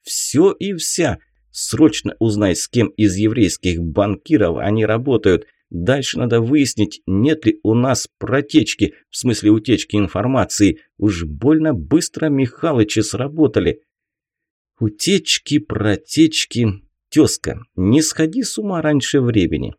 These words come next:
мысленно усмехнулся хозяин тела. «Информация шла прямиком от Николая. Думаю, он с самого начала рассказывал всё Сергею. Они часто встречаются,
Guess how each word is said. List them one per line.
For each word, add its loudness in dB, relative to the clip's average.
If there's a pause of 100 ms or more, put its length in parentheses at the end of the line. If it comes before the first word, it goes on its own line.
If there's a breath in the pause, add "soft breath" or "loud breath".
(140)
мысленно 0
усмехнулся -2
хозяин 0
тела. 0 (360 soft breath)
«Информация 0
шла -4 (200)
прямиком 0
от 0 (140)
Николая. -2 (160)
Думаю, -2
он -4
с -10
самого -4
начала -2
рассказывал 0
всё 0
Сергею. 2 (360 soft breath)
Они 2
часто -2
встречаются, -4